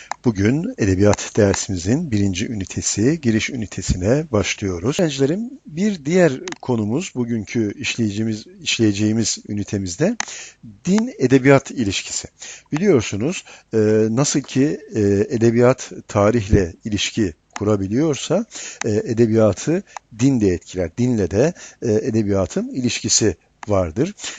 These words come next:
E, özellikle dini içerikli, e, metinlerin yazımında edebiyattan ne yapılır? Faydalanır veya edebiyat dini konulardan etkilenerek, e, konu üzerine durur.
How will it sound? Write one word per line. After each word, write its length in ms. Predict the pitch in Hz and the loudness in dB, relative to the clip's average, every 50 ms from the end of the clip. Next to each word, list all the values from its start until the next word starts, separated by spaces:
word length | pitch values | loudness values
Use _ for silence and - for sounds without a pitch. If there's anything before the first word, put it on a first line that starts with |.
| - - | -6 -2
E, 240 | 123 113 113 123 - - | 2 4 4 2 2 0
özellikle 640 | - 120 123 131 127 143 160 - - 123 123 139 127 - | -2 2 2 2 2 2 -2 -2 4 4 4 4 4 2
dini 380 | - 113 107 110 131 165 170 143 | -2 -2 0 0 0 0 -2 -4
içerikli, 640 | 120 - - - 107 98 92 - - 104 95 82 - _ _ _ _ _ | -4 -6 -2 -2 -2 -2 -4 -6 -4 -4 -4 -4 -4 _ _ _ _ _
e, 160 | - 98 98 92 | -6 -6 -6 -4
metinlerin 680 | 92 110 113 - - 104 98 98 98 92 90 85 80 - _ | -2 -2 -2 -2 -2 -6 -4 -4 -4 -4 -4 -6 -10 -14 _
yazımında 840 | - 113 98 120 123 107 104 101 90 85 85 82 95 113 156 190 - - - - - _ _ | -10 -2 0 2 2 2 0 -4 -4 -6 -4 0 2 2 2 2 -2 -8 -18 -20 -20 _ _
edebiyattan 760 | - 110 110 107 101 104 101 98 92 - _ 113 104 104 98 101 | -2 0 0 0 0 2 0 0 0 -2 _ -2 -2 0 0 0
ne 80 | 117 | 2
yapılır? 500 | 120 113 95 - - 87 110 165 226 240 - _ | 2 2 2 0 -2 -2 0 0 -2 -2 -8 _
Faydalanır 600 | _ - 147 139 117 110 101 92 85 85 80 90 | _ 4 4 4 6 4 2 0 -2 -4 -6 -2
veya 220 | 117 117 107 - - | 0 0 0 0 0
edebiyat 540 | 120 113 104 95 85 87 98 123 156 - - - - - - - _ _ | -2 -2 -2 -2 -2 0 0 0 0 0 -4 -14 -18 -18 -18 -20 _ _
dini 280 | - 117 110 113 127 139 | -6 -4 -2 0 0 -2
konulardan 720 | - - 117 107 101 101 95 87 85 85 87 92 87 104 | -2 -2 -2 -2 -2 -2 -2 -2 -2 -2 -4 -4 -6 -2
etkilenerek, 720 | - 135 - - - - 95 80 78 78 104 160 202 - - - - - - _ | -2 -2 -2 -2 -6 -10 -10 -10 -8 -4 -4 -4 -4 -6 -10 -18 -20 -20 -12 _
e, 100 | - 107 | -4 -4
konu 280 | 95 - - 143 135 113 | -4 0 0 0 0 0
üzerine 460 | 101 85 90 90 90 123 196 247 214 | -2 -2 -4 -6 -4 -2 -2 -2 -2
durur. 220 | 180 143 104 92 | -2 -4 -4 -6